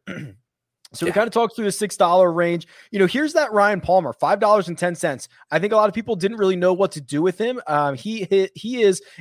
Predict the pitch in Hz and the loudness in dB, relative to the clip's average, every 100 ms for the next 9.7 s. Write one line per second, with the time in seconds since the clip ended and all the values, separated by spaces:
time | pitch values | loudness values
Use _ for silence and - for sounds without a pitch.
0 | - 180 165 196 208 202 190 - - 180 | -4 0 2 2 2 0 0 -4 -4 -2
1 | 175 165 - 170 202 269 208 220 175 165 | 2 0 -2 -6 -4 -4 -6 -6 0 0
2 | 175 147 131 113 160 180 202 233 - _ | 0 -2 -4 -2 -2 0 0 -2 -8 _
3 | 185 208 262 233 180 196 185 185 160 147 | -2 0 -2 -4 -4 -4 -4 -2 0 2
4 | 139 131 123 123 - 131 - - - - | 2 -2 -10 -16 -12 -12 -12 -14 -18 -8
5 | 170 190 - - 285 269 214 180 143 139 | -2 -2 -2 0 2 6 6 4 0 -2
6 | 156 160 - 135 123 139 139 170 185 147 | 0 0 -2 -8 -4 -4 0 0 0 -4
7 | 160 135 - 170 208 190 - 180 165 165 | -6 -8 -4 -2 -2 -2 -4 -2 -2 -6
8 | - 151 147 _ - - 147 143 185 175 | -4 -6 -6 _ -12 -2 -2 0 0 0
9 | - 156 151 165 165 160 160 | -2 -6 0 2 4 4 2